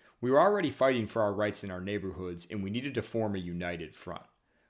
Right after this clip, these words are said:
Our mission was self-determination for our barrios and all oppressed nations." Now, what this Rainbow Coalition is, is it's a bringing together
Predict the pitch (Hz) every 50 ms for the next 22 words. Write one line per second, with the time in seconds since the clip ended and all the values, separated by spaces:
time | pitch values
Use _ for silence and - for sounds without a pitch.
0 | _ - - 101 110 120 131 131 - 160 147 147 117 90 82 - - - 120 113
1 | - - 107 98 - - 113 98 90 90 101 113 117 120 - 131 127 127 - 98
2 | 87 82 87 82 104 110 117 117 120 117 120 120 120 123 - - - - - 95
3 | 87 - 95 95 95 92 87 87 85 - - 92 82 82 - - 85 85 82 -
4 | - - - - - - - - _ _ _ _ _ _ _ _ _ - 101 101
5 | 110 127 - 214 214 - 143 143 143 139 131 113 110 - 135 120 113 107 98 107
6 | 104 - - 95 87 90 101 92 - - - - 113 - - - _ - - 101
7 | 98 95 95 92 92 - - - - 107 95 - 104 92 85 87 98 113 127 147
8 | 165 170 170 170 - 131 98 95 104 104 110 107 92 92 87 87 90 -